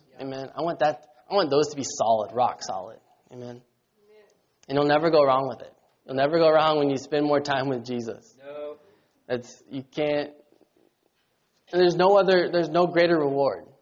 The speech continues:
Speaker 2: No.
Speaker 1: Amen. Hallelujah. Well, Father, we just thank you for this morning, and we just thank you. Lord, help us to treasure you.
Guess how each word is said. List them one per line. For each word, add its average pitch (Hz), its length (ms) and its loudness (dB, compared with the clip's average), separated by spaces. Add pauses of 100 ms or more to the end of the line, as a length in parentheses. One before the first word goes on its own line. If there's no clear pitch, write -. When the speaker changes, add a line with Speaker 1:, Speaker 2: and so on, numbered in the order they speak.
(200)
Speaker 2:
No. - 1300 -20
Speaker 1:
Amen. 120 220 -12 (1040)
Hallelujah. 110 720 -12 (160)
Well, 127 120 -8
Father, 156 300 4
we 170 120 2
just 135 240 -2
thank 127 240 -8
you 120 200 -6 (480)
for 170 140 2
this 131 180 -2
morning, 135 420 0
and 127 100 -4
we 139 60 -6
just 135 200 -10
thank 135 240 -2
you. 123 260 -4 (760)
Lord, - 160 0
help 180 200 0
us 190 220 0
to 147 80 -6
treasure 135 540 0
you. 107 420 -10